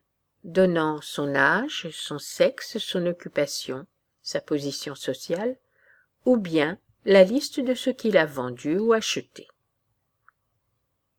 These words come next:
Les questions à poser à l'individu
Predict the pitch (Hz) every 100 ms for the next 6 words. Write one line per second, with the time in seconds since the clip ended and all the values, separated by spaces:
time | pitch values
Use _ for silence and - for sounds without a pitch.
0 | _ _ _ _ _ _ _ _ _ -
1 | 160 165 160 - 233 165 - 147 147 190
2 | 135 135 135 156 180 190 240 247